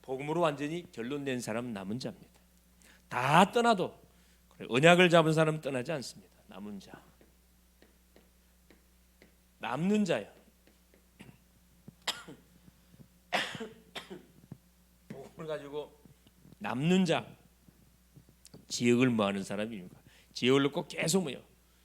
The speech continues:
기도하는 사람입니다. 정복자예요. 남아서 지역의 흑암을 완전 정복해야 되겠죠. 남을 자.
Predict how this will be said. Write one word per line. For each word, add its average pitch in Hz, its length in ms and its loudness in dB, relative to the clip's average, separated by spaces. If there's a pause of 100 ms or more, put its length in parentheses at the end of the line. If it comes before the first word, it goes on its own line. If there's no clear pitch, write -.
(400)
기도하는 104 380 -8
사람입니다. - 500 -18 (2250)
정복자예요. 95 560 -18 (1300)
남아서 147 520 -2
지역의 147 420 -2
흑암을 147 540 -6 (300)
완전 127 340 0
정복해야 139 480 4
되겠죠. 104 240 -4
남을 135 380 4
자. 151 320 -8